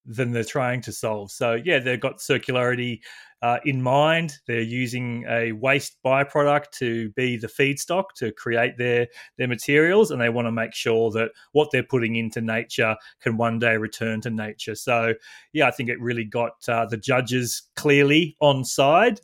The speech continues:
uh, recognizing that these guys have got a wonderful solution ready to scale. I got, looking at some of my notes here, I believe they've got,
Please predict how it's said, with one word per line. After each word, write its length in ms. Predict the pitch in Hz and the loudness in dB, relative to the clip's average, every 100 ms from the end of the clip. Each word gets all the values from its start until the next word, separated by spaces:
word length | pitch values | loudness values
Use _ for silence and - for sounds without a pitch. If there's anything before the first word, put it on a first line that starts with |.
| 127 | 2
uh, 160 | 123 117 | 4 4
recognizing 760 | 127 127 120 117 117 110 120 | 0 -2 -2 0 0 -2 -4
that 160 | 117 117 | -4 -6
these 200 | 117 - | -8 -8
guys 320 | 117 117 110 | -8 -8 -10
have 160 | 107 - | -16 -10
got 220 | 120 113 127 | -10 -8 -6
a 380 | 120 117 120 117 _ | -4 -4 -6 -8 _
wonderful 480 | 120 151 160 147 139 | -2 0 0 -2 -6
solution 640 | - 120 123 120 131 123 120 | -8 -6 -4 -4 -8 -8 -2
ready 220 | 151 135 | 0 0
to 80 | 120 | -4
scale. 480 | - 135 127 131 131 | -8 -2 2 2 0
I 180 | 120 131 | -2 -4
got, 140 | 147 | -8
looking 220 | 135 - 127 | -10 -12 -12
at 80 | |
some 120 | - 123 | -6 -4
of 60 | |
my 140 | 120 110 | -4 -2
notes 380 | 120 127 - | -2 -2 -4
here, 220 | 135 127 120 | -2 2 0
I 60 | |
believe 340 | 117 127 131 120 | -2 0 0 0
they've 220 | 120 - | -2 0
got, 220 | 123 | 0